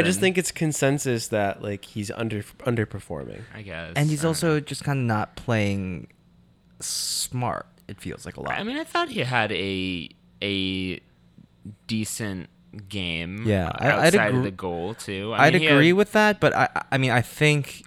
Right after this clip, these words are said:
Speaker 3: for Royer, it might be kind of a psychological thing, but at the end, like,
Speaker 1: Mm.
Speaker 3: he also scored off a set piece, so it's a little bit different.
Speaker 1: I mean, it's a, it's a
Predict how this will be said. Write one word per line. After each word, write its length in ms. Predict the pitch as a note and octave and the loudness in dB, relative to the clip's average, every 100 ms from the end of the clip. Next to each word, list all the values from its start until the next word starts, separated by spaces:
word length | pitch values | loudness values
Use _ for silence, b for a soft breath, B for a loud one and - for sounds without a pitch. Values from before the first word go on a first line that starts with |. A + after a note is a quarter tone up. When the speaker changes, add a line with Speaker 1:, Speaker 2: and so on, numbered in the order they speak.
| - | -18
Speaker 3:
for 420 | - B2+ A#2+ A2+ | 0 4 6 4
Royer, 560 | G#2 G2+ G#2 G#2+ A2+ A#2 | 2 2 4 4 4 2
it 60 | |
might 320 | A#2+ A#2 A2+ - | 2 0 -2 -4
be 320 | A2 G#2+ G#2 | -2 -2 -4
kind 280 | - A2+ A2+ | -4 -4 -2
of 80 | G#2+ | -4
a 40 | |
psychological 680 | - G#2+ - A2 G#2+ - A2 | -2 -4 -2 0 0 -2 -8
thing, 320 | - A2+ A2 | -2 -2 0
but 100 | G#2 | -2
at 100 | G2+ | -2
the 140 | A#2+ A2+ | -2 -2
end, 180 | A2+ - | -2 -4
like, 220 | G#2+ G#2 B3+ | -6 -6 -6
Speaker 1:
Mm. 40 | |
Speaker 3:
he 160 | B2 B2+ | -6 -4
also 300 | A2+ A#2 A#2+ | -2 -4 -4
scored 280 | - - A2+ | -4 0 0
off 140 | A2+ G2 | 0 -2
a 80 | |
set 320 | F2+ - A#2+ - | -6 -4 -6 -4
piece, 260 | C3 B2 | -2 -2
so 100 | A#2 | -4
it's 120 | A2 | -6
a 40 | G#2+ | -6
little 160 | G2 | -8
bit 100 | F#2+ - - | -10 -12 -4
different. 520 | C3 - B2+ B2 - B B B - | -4 -2 -2 -2 -4 B B B -6
Speaker 1:
I 40 | |
mean, 120 | E3 | 0
it's 220 | D#3 D3+ D#3+ | 0 0 0
a, 180 | A2 | 0
it's 180 | A#2 - | 0 0
a 380 | B2 G2+ F#2+ | 2 2 0